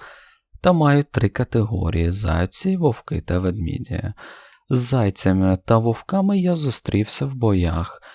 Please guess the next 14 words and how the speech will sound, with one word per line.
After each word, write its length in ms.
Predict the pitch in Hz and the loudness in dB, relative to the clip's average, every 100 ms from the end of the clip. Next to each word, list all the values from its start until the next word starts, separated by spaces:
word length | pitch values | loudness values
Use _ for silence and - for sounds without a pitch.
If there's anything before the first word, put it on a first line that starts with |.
| - _ _ - | -20 _ _ -2
Можу 240 | 202 160 | 0 2
сказати, 560 | 135 - 95 92 92 151 | -2 -2 0 0 0 0
що 200 | - 151 | -2 -2
зайці 460 | 107 98 104 - 95 | -2 0 0 -2 -4
будуть 360 | 95 98 104 - _ | -2 0 -2 -4 _
постійно 720 | 165 160 - - 95 117 143 | 0 0 0 0 2 2 2
від 180 | 143 104 | 0 0
вас 280 | 90 90 - | 0 0 -2
стікати, 920 | - - - 92 87 - 87 90 - | -6 -8 -4 -2 -2 -2 -2 -2 0
і 120 | 143 | 2
вам 220 | 135 131 | 2 2
треба 260 | 120 107 98 | 0 0 0
буде 320 | 104 104 101 | 0 0 0
наздогнати, 920 | 98 95 95 90 101 95 95 - 170 | 0 -2 -2 -4 -4 -4 -4 -4 -8